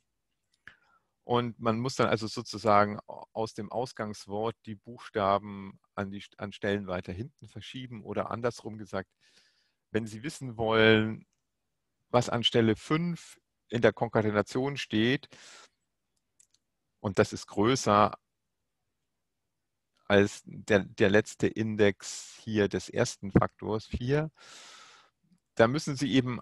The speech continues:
abziehen, so viele Symbole, wie hier davor stehen, die Länge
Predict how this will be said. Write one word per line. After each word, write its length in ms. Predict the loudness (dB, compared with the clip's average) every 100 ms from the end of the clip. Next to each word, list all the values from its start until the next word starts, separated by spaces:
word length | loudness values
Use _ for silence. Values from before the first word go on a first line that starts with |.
| 0
abziehen, 580 | 0 0 -10 -4 -4 -2
so 140 | -6
viele 260 | -4 -2 -2
Symbole, 520 | -2 -4 -2 -2 -2
wie 80 | 0
hier 140 | 4
davor 440 | 4 4 0 -2
stehen, 380 | 0 0 0 -2
die 100 | 0
Länge 580 | 4 4 6 4 4 0